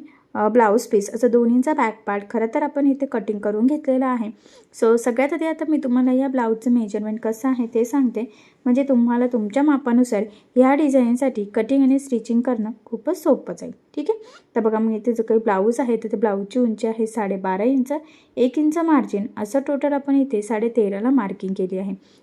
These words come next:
त्यानंतर अडीच इंच गळा रुंदी आणि पूर्ण कंटिन्यू असं साडेपाच शोल्डर टाकलेला आहे, तेवढाच मुंडासुद्धा घेतलेला आहे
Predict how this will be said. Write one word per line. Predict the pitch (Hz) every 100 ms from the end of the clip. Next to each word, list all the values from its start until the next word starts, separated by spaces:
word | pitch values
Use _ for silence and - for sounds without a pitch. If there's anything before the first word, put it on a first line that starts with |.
| _
त्यानंतर | 262 302 320 320
अडीच | 302 240 240
इंच | 254 240
गळा | 262 226 220
रुंदी | 277 247 214 - - _
आणि | - 226
पूर्ण | 233 233
कंटिन्यू | 262 262 220 208 226 254
असं | 226
साडेपाच | 254 247 214 208 214 -
शोल्डर | 269 196 185
टाकलेला | 185 185 185 196
आहे, | 196 233 196 - _ _ -
तेवढाच | 220 214 302
मुंडासुद्धा | 240 208 190 196 247 240
घेतलेला | 254 254 240 247
आहे | 247 254